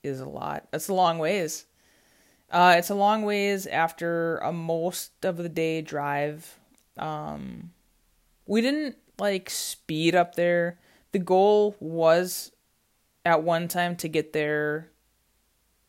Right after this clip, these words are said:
during daylight hours. Uh, extenuating circumstances just did not allow for that.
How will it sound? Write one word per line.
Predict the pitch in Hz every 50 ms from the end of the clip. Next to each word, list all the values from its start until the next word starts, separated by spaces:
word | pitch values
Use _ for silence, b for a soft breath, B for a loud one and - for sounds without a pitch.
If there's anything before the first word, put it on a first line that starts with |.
| _ _ _ _ _ 170
during | 170 175 170 170 170 175
daylight | 165 160 156 156 156 151 143
hours. | 131 135 139 147 170 196 220 214 - - b b b b b b b b b b b b b - _ _ _ -
Uh, | 160 165 160 160
extenuating | 160 - - 220 214 208 202 196 196 190
circumstances | 180 - 196 190 - 196 190 - 190 185 180 180 175 - 185 180 175 165 160
just | - 165 156 - - _
did | - 165 160
not | 170 165 156 156 151 -
allow | 120 147 143 135 135 147
for | 165 - - 190
that. | 190 196 208 226 240 - _